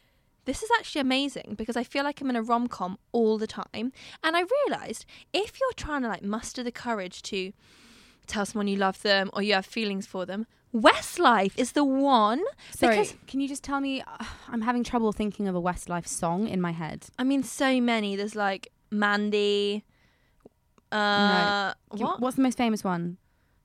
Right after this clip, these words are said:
Speaker 1: Flying Without Wings.
Speaker 2: Oh, yeah, I know that one.
Speaker 1: Is that originally Westlife, though? I don't, Uptown Girl's obviously a banger.
Speaker 2: Uptown Girl, I do know that
Speaker 1: It's not
Speaker 2: song.
Speaker 1: originally them,
Speaker 2: No,
Speaker 1: but
Speaker 2: it's
Speaker 1: I like
Speaker 2: not.
Speaker 1: their version. Anyway, their, their songs all kind of merge into one to me anyway,
Speaker 2: Okay.
Speaker 1: 'cause they're all, like, emotional ballads.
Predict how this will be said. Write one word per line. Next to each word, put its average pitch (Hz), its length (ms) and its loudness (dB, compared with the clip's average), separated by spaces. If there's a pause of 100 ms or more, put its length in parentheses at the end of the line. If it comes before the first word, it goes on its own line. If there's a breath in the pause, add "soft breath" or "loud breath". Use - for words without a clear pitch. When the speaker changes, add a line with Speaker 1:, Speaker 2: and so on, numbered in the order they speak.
Speaker 1:
Flying 226 440 -2
Without 226 280 -2
Wings. 220 420 -2
Speaker 2:
Oh, 269 120 12
yeah, 233 160 4
I 185 40 -4
know 190 140 -4
that 185 140 -4
one. 160 260 -6
Speaker 1:
Is - 80 -12
that - 100 -6
originally 381 480 -8
Westlife, - 400 -14
though? - 220 -14 (180)
I 247 60 -14
don't, 247 180 -10
Uptown 196 440 0
Girl's 190 180 -4
obviously 196 180 -6
a - 40 -2
banger. 190 180 2
Speaker 2:
Uptown 269 300 4
Girl, 226 100 2
I 208 120 2
do 196 140 -2
know 185 120 -4
that 175 100 -6
Speaker 1:
It's - 80 -8
not 247 140 4
Speaker 2:
song. 202 80 0
Speaker 1:
originally 202 360 -2
them, 180 260 -2
Speaker 2:
No, 196 120 2
Speaker 1:
but 180 220 0
Speaker 2:
it's - 80 -8
Speaker 1:
I - 20 -2
like 202 140 0
Speaker 2:
not. - 80 -6
Speaker 1:
their 196 120 -6
version. 196 460 -8 (240 loud breath)
Anyway, 311 300 2
their, 277 200 4
their 294 240 2
songs 320 280 -2
all 247 60 2
kind 220 160 -2
of 190 60 -2
merge 190 200 0
into 180 200 -8
one 165 220 -10
to - 100 -14
me 175 120 -6
anyway, 170 400 0
Speaker 2:
Okay. 175 80 -8 (160)
Speaker 1:
'cause 214 140 -4
they're 220 100 4
all, 202 80 2
like, 190 120 0
emotional 190 440 -2
ballads. 185 480 0